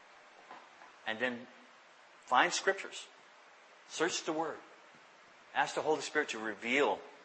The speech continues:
those things. And then there is this thing called strategy that is really important.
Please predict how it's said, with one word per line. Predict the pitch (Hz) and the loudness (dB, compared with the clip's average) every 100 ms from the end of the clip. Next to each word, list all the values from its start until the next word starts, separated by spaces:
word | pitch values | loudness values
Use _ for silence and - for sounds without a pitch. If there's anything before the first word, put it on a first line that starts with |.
| - - | -20 -4
those | 110 101 | -2 0
things. | - 120 - - - - - - - - - - - - - - 131 | -2 -4 -6 -10 -12 -12 -14 -20 -20 -20 -20 -20 -20 -20 -20 -12 -6
And | 123 | -4
then | 123 180 135 151 - - - - - - - - - - - 101 | 0 0 -2 -8 -16 -20 -20 -20 -20 -20 -20 -20 -20 -20 -20 -8
there | 123 156 165 | 0 2 2
is | 151 127 | 0 -2
this | 123 117 | -6 -6
thing | - 139 139 | -6 -8 -6
called | - 107 - | -4 -2 0
strategy | - 104 95 113 - 202 196 - - - | -2 0 0 0 -6 -8 -10 -16 -20 -6
that | 139 131 | -4 0
is | - 98 | 0 0
really | 120 151 139 104 | 0 2 0 -2
important. | 104 - 101 | -6 -10 -12